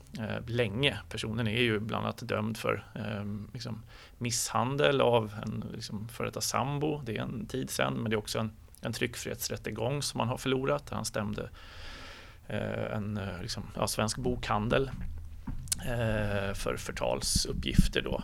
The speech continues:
eh, som han förlorade och fick betala rättegångskostnaderna för. Eh, och jag minns, eh, liksom när det var också aktuellt att, eh, de representerade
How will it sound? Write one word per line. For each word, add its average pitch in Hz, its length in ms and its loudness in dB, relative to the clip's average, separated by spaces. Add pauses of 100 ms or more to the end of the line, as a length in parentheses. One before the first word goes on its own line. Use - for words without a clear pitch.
(140)
eh, - 260 2
som - 200 4
han - 140 -2
förlorade - 360 4
och - 60 -8
fick - 280 -8
betala 117 380 0
rättegångskostnaderna 120 1160 -2
för. - 420 2 (640)
Eh, 110 460 2 (380)
och 131 100 6
jag 120 100 10
minns, 117 380 2 (920)
eh, 101 340 0 (220)
liksom - 200 -4
när 107 360 4 (1120)
det - 240 -6
var 123 60 -4
också 117 240 -2 (320)
aktuellt 117 520 0
att, - 340 -2 (1600)
eh, 104 280 2
de 104 200 4
representerade 104 840 6